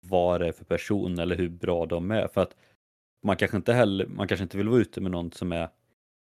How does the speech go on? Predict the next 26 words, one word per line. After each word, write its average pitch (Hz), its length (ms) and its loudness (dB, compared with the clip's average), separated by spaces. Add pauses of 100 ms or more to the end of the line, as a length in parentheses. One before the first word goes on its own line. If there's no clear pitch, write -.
(220)
jättelångt 90 1120 -2
efter - 340 -6
en 90 80 -2
själv 123 340 4
i 120 40 -2
kvalitet. 107 420 2
Man 92 160 0
vill 95 100 0
heller 87 180 2
kanske 110 180 -2
inte 123 120 -4
köra 90 140 2
med 87 80 -4
någon 85 80 -6
som 90 120 -8
är 85 40 -6
långt 82 220 -6
före, 82 340 2
utan 92 200 -4
det 92 80 -6
kanske 98 200 -6
ändå 110 100 -2
ska - 140 -10
vara 120 180 0
en 135 100 -2
ganska 87 440 -2